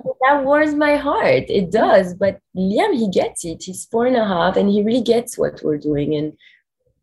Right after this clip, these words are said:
Speaker 2: he's, he's enjoying to be a part of it. But
Speaker 1: Yeah.
Speaker 2: yeah, it's hard. I mean, the pandemic, we had, I mean,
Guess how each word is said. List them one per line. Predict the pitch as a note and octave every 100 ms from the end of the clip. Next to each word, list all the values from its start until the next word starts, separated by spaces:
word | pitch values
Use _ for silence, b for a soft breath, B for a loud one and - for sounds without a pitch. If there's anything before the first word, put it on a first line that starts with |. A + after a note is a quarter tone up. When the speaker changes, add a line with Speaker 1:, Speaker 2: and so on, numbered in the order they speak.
| _ _ _ _ _ _ _ _
Speaker 2:
he's, | - F3+ G3 F#3
he's | - G3+ F#3+
enjoying | F#3+ - G3+ F#3+ A#3+ G#3+ E3+
to | - E3
be | G3
a | F#3
part | - F#3+ G3 E3
of | F#2+
it. | - A2 - -
But | F3 F3
Speaker 1:
Yeah. | E3 D#3 D#3+ _ _ _ b b b -
Speaker 2:
yeah, | E4+
it's | B3
hard. | A3 D#4+ F3+
I | F3
mean, | F#3+
the | F#3+
pandemic, | F#3 E3 D3 D#3+ G#3 D4 -
we | F#3+ F#3
had, | F#3+ G3 F3+ D#3+ D#3+ - _ _ _ _ _ _ _ _ _ _ _ _
I | G3 G3
mean, | F3+ E3 D#3+